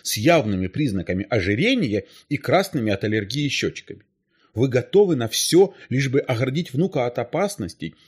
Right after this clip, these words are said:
поскольку убеждены в его слабости, болезненности и неподготовленности к жизни. Но ведь это совершенно не так. Болезненными дети, как правило, не рождаются, а становятся.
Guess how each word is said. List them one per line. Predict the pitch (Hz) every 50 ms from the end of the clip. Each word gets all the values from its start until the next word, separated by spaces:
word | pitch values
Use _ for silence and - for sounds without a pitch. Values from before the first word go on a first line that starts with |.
| - - -
поскольку | 135 127 - - 160 170 151 - 143
убеждены | 147 127 113 143 135 117 110 117 143 151 170 190
в | 151
его | 123 127 135 127 123
слабости, | 120 - - 98 95 110 135 120 101 82 - - - - - - _ - - _
болезненности | - 95 127 123 113 104 110 131 170 156 127 98 80 76 78 - - - 104
и | - - 151
неподготовленности | 143 139 127 - 110 104 104 101 101 - - 151 160 156 151 127 131 123 - - -
к | 117 110
жизни. | 101 135 196 208 175 123 104 95 90 - - - - _ -
Но | 143 156
ведь | 160 180 170 220
это | 233 - 170
совершенно | - - 160 156 160 156 - - 220 220 208 202
не | 190 190 185
так. | 180 - - 95 87 - _ _ _ _ _ _ _ _ _ _
Болезненными | 123 127 156 180 247 277 254 180 117 95 85 80 76 73 73 76 85
дети, | 92 98 98 - - - - -
как | - 135 - -
правило, | - 170 170 165 156 160 156 156 151
не | 127 147 147
рождаются, | 151 143 135 131 147 151 147 117 80 64 58 - - - - - _ _ _ _
а | - 131 139 139 - _ _
становятся. | - - - - 131 127 123 113 90 71 65 - _ _ - - -